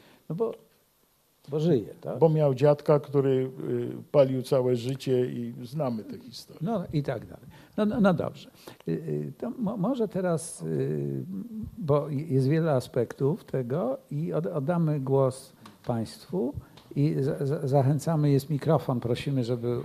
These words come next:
Speaker 1: y, korzystać z niego. Y, je-, jeśli ktoś chciałby o coś zapytać, y, y, doktora, albo też podzielić się jakimś komentarzem czy własną refleksją, no to mamy chwilę na to. Także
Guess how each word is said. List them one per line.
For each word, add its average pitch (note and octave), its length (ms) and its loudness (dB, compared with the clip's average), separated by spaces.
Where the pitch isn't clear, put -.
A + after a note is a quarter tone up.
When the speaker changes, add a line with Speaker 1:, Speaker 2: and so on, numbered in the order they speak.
Speaker 1:
y, A2+ 40 -6
korzystać B2+ 580 2
z A2 80 -8
niego. A2 460 -6
Y, A#2+ 340 -2
je-, D3 260 -8
jeśli C#3 280 -2
ktoś C#3+ 220 -2
chciałby D#3 260 0
o D3 60 2
coś C#3+ 180 2
zapytać, B2 840 0
y, A2+ 340 -6
y, A#2 320 -8
doktora, A#2 460 -2
albo A#2+ 260 0
też - 300 -6
podzielić A#2 580 2
się - 180 -6
jakimś A2+ 600 -4
komentarzem A#2 840 -4
czy - 160 -10
własną A#2 360 -4
refleksją, A#2+ 480 -6
no E3+ 120 -4
to F3 160 -6
mamy D3 240 0
chwilę A2 380 -8
na G2+ 120 -10
to. - 200 -18
Także A#2 380 -10